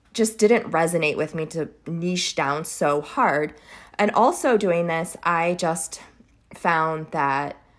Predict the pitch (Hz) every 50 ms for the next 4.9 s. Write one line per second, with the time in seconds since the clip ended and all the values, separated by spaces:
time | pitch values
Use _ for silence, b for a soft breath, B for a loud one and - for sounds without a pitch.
0 | b b b b b b b b _ 165 170 156 156 160 160 147 - - - -
1 | - - 160 139 143 - - - - - 285 294 294 285 247 240 220 185 190 -
2 | 240 247 185 196 - 190 175 170 165 165 160 156 165 180 175 170 165 156 151 147
3 | - - - - 175 180 185 151 151 147 - - - 170 151 151 151 - - 78
4 | 80 87 90 160 165 175 190 208 247 269 262 254 240 214 208 202 196 202